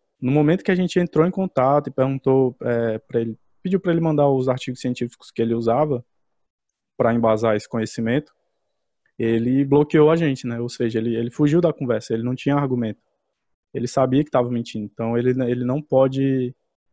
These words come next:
entrar numa conversa com realmente quem entende pra tentar discutir, porque ele sabe que vai perder, ele sabe que vai manchar o nome dele, entre aspas, né?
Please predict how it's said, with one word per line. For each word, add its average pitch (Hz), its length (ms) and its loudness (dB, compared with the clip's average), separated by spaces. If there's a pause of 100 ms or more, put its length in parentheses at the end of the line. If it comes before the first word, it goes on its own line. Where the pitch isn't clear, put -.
(240)
entrar 135 400 0
numa 165 160 0
conversa 139 640 0
com - 180 -6
realmente 131 560 -2
quem 139 220 -2
entende 143 580 -4 (1160)
pra 120 260 2
tentar 147 280 0
discutir, 170 420 -4
porque - 140 -4
ele 139 80 2
sabe 147 220 -2
que - 100 -6
vai 127 140 2
perder, 117 320 -6
ele 104 100 -6
sabe 117 260 -4
que - 140 -8
vai 120 300 0 (360)
manchar 120 520 -4
o 113 80 0
nome 113 200 -4
dele, 107 300 -4
entre 110 220 -6
aspas, 104 280 -10
né? 113 160 -8